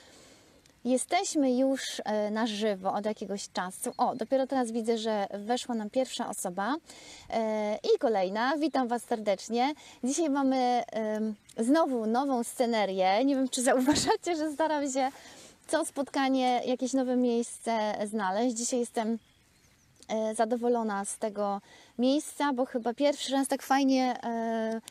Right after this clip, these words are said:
widać po prostu, w jakich ładnych przestrzeniach się znajdujemy. Dajcie znać, kochani, czy widać i słychać. Ja sobie tutaj spojrzę, czy nasze komentarze są widoczne. O, super. Cześć, e, Gosieńko. E,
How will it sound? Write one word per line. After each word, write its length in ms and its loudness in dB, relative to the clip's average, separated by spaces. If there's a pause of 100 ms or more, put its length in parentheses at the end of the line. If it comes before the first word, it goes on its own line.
(160)
widać 440 0
po 120 -10
prostu, 680 -2
w 40 -8
jakich 380 -2
ładnych 500 -2 (140)
przestrzeniach 560 -4
się 120 -2
znajdujemy. 640 -2 (460)
Dajcie 300 2
znać, 260 0
kochani, 440 0
czy 440 -2
widać 480 0
i 40 -4
słychać. 520 0
Ja 100 0
sobie 240 -4
tutaj 320 2 (380)
spojrzę, 480 0
czy 260 0 (840)
nasze 400 -4
komentarze 500 -4
są 200 -10
widoczne. 760 -2
O, 240 0
super. 540 -2 (540)
Cześć, 440 0
e, 40 0 (140)
Gosieńko. 1300 0
E, 540 0